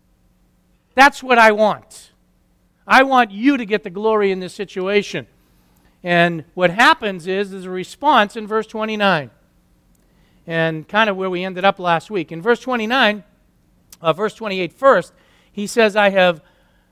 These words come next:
both glorified it and will glorify it again." He says, "I've done that,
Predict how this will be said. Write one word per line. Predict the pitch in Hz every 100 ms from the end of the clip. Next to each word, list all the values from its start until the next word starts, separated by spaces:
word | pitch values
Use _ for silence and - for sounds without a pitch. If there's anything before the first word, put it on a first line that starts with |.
| _
both | 151 185 302 359 -
glorified | 254 320 320 - 208 180 185
it | 208 - _
and | 240 262 254 254 233
will | 208 220 233
glorify | 196 190 208 208 202 - 180 175
it | 180 170
again." | 160 156 151 113
He | 151 185
says, | 233 190
"I've | 214
done | 185 269 240
that, | 147